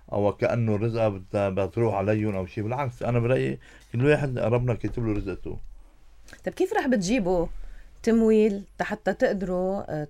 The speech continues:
Speaker 2: تعززوا البنى التحتية مواكبة ل، آه، عمل
Speaker 1: ليك،
Speaker 2: مطار القلايعات،
Speaker 1: إذا في
Speaker 2: مطار
Speaker 1: اس-،
Speaker 2: النعم
Speaker 1: في
Speaker 2: والدولة؟
Speaker 1: استقرار بالبلد،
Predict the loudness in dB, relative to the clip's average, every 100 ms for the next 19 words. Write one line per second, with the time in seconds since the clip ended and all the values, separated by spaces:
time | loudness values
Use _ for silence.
0 | -4 -2 0 0 -2 -2 -4 -4 -4 -6
1 | -8 -10 -10 -8 -6 -4 -4 -2 -4 -4
2 | -4 -6 -6 -6 -4 -4 -6 -8 -10 -10
3 | -10 -14 -20 -20 -18 -8 0 2 2 0
4 | -2 -2 0 -2 -2 -4 -2 -2 -2 -2
5 | -2 -2 -2 -4 -2 -2 -2 -2 -2 -2
6 | -2 -4 -6 -4 -4